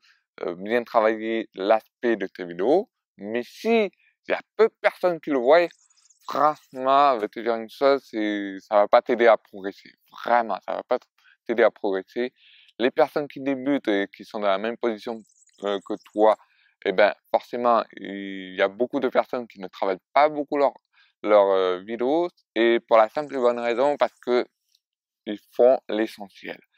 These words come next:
T'as pas besoin, euh, quand tu démarres sur YouTube, de faire une vidéo qui soit extrêmement bien travaillée.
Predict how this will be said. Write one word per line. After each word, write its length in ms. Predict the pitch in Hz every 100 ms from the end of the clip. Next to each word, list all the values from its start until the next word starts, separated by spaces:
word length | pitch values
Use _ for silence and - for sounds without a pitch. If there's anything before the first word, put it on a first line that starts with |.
| _
T'as 100 | 147
pas 140 | 220 214
besoin, 440 | 170 151 156 147 - _ _ -
euh, 40 | -
quand 140 | 131
tu 140 | 117 113
démarres 440 | 123 135 131 131
sur 180 | - 107
YouTube, 320 | 101 - 147
de 100 | 113 -
faire 220 | - 143 -
une 260 | 120 113
vidéo 440 | 110 117 123 143 156
qui 180 | - 113
soit 360 | - 120 123 - _ _ _ -
extrêmement 800 | 147 _ - 147 135 135 143 139
bien 300 | 120 131 131
travaillée. 560 | - 107 - - _